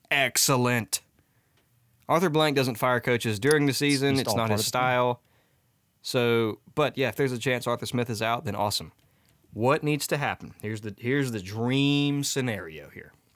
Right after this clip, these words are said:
Speaker 1: You lose out.
Speaker 2: Okay.
Speaker 1: Some of the teams ahead of you in draft order, they win a few games.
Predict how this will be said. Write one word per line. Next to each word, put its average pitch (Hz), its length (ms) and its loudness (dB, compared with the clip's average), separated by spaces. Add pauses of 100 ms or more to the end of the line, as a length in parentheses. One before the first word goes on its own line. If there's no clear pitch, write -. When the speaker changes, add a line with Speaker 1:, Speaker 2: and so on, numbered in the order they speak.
(1300)
Speaker 1:
You 123 160 2
lose 135 300 2
out. 95 260 0
Speaker 2:
Okay. 98 200 -6 (760)
Speaker 1:
Some 131 240 0
of 131 60 2
the 131 80 2
teams 135 320 2
ahead 127 240 2
of 127 100 0
you 127 120 2
in 123 60 2
draft 123 320 2
order, 135 320 2 (140)
they 104 160 -2
win 113 220 0
a 120 60 -2
few 127 200 0
games. 131 720 0